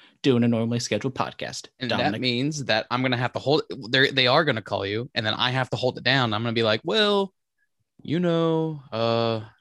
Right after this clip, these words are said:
Speaker 2: baseball."
Speaker 1: here, here's a crazy idea. I just hit the pause button on the record,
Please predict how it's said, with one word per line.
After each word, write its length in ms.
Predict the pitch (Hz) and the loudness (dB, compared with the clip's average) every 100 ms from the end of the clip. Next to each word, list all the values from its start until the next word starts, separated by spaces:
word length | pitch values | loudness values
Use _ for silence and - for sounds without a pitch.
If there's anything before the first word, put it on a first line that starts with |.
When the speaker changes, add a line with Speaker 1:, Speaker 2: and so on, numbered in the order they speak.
| - | 6
Speaker 2:
baseball." 380 | 170 139 120 117 | 8 8 8 6
Speaker 1:
here, 100 | 196 | 6
here's 180 | 180 208 | 6 2
a 40 | |
crazy 280 | 180 135 123 | 2 2 2
idea. 320 | 107 98 123 _ - | -2 -4 -8 _ -6
I 140 | 123 | -2
just 120 | 123 | -2
hit 140 | 143 - | -4 -6
the 80 | |
pause 480 | - - 185 208 196 | -10 -2 4 4 4
button 300 | 131 131 98 | 0 -2 -2
on 100 | 110 | -6
the 100 | 107 | -6
record, 560 | 92 - 190 123 127 | -2 4 6 6 2